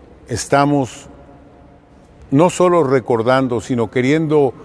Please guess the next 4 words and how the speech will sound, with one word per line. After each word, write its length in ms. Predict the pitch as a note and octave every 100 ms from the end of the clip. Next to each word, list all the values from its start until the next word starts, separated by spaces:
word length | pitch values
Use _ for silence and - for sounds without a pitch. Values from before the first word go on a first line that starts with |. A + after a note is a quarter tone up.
| - - -
asimilar 840 | A#2 - B2+ A#2+ A#2 C#3 E3 D#3+ - - - - - - -
la 340 | A#2+ A2+ B2 -
entrega 960 | C3+ B2 A#2+ - D3+ F3 E3 D3+ C3+ B2
total 840 | - - A#2+ - C#3+ D#3+ D#3+ C#3